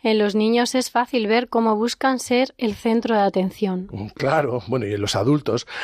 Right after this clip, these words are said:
Speaker 2: Lo que es difícil de encontrar en los adultos es quien acepte la dura realidad de que no somos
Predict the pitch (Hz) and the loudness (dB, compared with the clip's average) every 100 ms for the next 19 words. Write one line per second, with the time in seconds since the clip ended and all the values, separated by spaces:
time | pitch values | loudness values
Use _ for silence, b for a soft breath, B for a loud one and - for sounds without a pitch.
0 | B 160 160 170 170 175 165 - 202 233 | B 2 4 2 0 0 0 0 -2 0
1 | 269 - 247 240 214 202 190 175 170 160 | 0 2 2 2 0 2 2 2 2 2
2 | 147 156 220 - 233 214 185 - 185 160 | 2 2 0 0 -2 -2 -4 -2 0 2
3 | 143 - 180 - 139 117 123 120 107 135 | 0 0 -2 -2 -4 -2 -2 0 0 2
4 | 185 156 127 110 104 98 95 - B B | 2 2 0 0 -2 -4 -4 -8 B B
5 | - 139 156 175 196 202 - 170 160 151 | -2 0 2 2 2 0 0 2 2 2
6 | 143 - | 2 -2